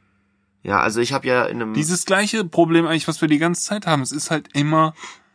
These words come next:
Speaker 2: leer. Aber ich möchte
Speaker 1: Diesmal
Speaker 2: sagen
Speaker 1: gefährlich leer, finde ich halt.
Speaker 2: Ja,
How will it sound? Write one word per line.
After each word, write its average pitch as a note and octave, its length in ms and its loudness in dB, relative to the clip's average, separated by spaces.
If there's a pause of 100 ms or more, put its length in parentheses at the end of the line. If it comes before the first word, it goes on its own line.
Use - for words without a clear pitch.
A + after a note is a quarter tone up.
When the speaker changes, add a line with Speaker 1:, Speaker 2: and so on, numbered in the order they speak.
(280)
Speaker 2:
leer. A#2+ 580 0 (300)
Aber D3+ 640 2 (160)
ich C3 120 -4
möchte C#3+ 220 0
Speaker 1:
Diesmal C#3 140 4
Speaker 2:
sagen C#3 180 2
Speaker 1:
gefährlich C#3 340 0
leer, F#2 220 -6
finde F#2 300 -12
ich F2+ 200 -14
halt. F2 300 -12 (120)
Speaker 2:
Ja, C#3+ 760 2